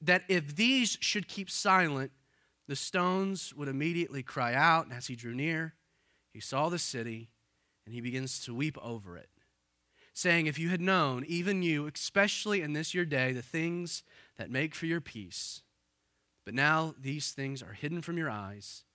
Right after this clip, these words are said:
For days will come upon you when your enemies will build an embankment around you, surround you, and close you in on every side, and level you, and your children within you to the ground, and they will not leave in you one stone upon another,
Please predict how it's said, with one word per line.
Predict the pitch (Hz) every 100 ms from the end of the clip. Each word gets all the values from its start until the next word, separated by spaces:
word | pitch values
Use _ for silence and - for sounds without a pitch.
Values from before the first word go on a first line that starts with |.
| _ _ _
For | -
days | 113 143 180 190
will | 160
come | -
upon | 139 127 151 151 165
you | 160
when | 147 120
your | 110
enemies | 151 175 180 180 170
will | 120
build | 110 127 127
an | 113 110
embankment | 107 147 185 180 175
around | 160 160 160 156
you, | 170 160 - -
surround | - 113 135 170 175 151
you, | 165
and | 117 110
close | 147 151 139
you | 139
in | 139
on | 120
every | 143 156
side, | 135 107 104 104 101 - - - -
and | 104
level | 107 117 98
you, | 85 60 52 _ _ _ _ _ _ _ _
and | 110 143
your | 175
children | - - 180 175 185 180 175
within | 160 - 123 120 117
you | 113
to | 110 143
the | 160
ground, | 110 95 95 95 98 - _ _ -
and | 117
they | 123
will | 127
not | 120 107 -
leave | 123 170 196 202 202 - - - _ _ _ -
in | 120 120
you | 143 175
one | 160 139 160 180
stone | - - - 165 180 185 175
upon | - 143 147
another, | 131 95 92 92